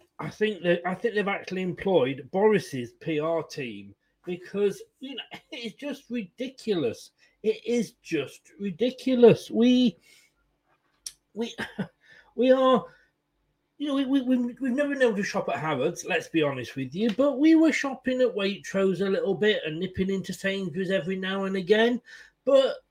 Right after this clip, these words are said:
if this transfer window continues, we're gonna be shopping at Aldi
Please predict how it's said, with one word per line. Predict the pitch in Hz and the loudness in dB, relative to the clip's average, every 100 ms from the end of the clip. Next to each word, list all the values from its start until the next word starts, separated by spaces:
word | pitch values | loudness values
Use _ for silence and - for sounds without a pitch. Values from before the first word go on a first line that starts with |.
| _ | _
if | 226 233 | -6 -4
this | 302 262 | -4 -4
transfer | - 254 240 - 220 | -6 -6 -4 2 2
window | 220 220 208 | 2 4 4
continues, | 202 190 180 226 226 202 139 131 - | 2 -4 0 0 0 -2 -4 -6 -6
we're | 277 | -8
gonna | 311 302 | -4 -4
be | 277 | -4
shopping | - 190 - - 143 | -6 -6 -10 -10 -12
at | - | -6
Aldi | 196 294 269 285 247 | -2 0 0 2 2